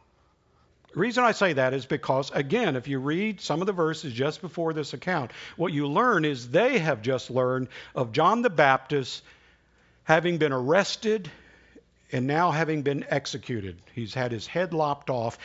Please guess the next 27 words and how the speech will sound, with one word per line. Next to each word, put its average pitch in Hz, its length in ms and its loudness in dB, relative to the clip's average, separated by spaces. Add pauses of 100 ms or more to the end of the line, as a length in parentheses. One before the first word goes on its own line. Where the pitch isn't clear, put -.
(240)
because 127 340 -4
he 175 200 -4
dared 143 540 0
to, 110 460 -2
uh, 107 280 -4
say 139 220 -2
a 131 40 -4
few 127 220 -4
words 117 280 -4
about 113 280 -4
King 110 240 -6
Herod 101 400 -6
that 110 180 -10 (120)
Herod 104 340 -8
didn't 101 260 -10
like. 82 360 -14 (1600)
And 104 180 -6
so, 110 600 -6 (520)
remember, 127 680 -2
the 117 120 -6
relationship 165 640 -4
between 139 340 -4
John 156 340 0
and 120 140 -2
Jesus, 135 480 -4
there, 175 220 -2 (560)
uh, 117 360 -2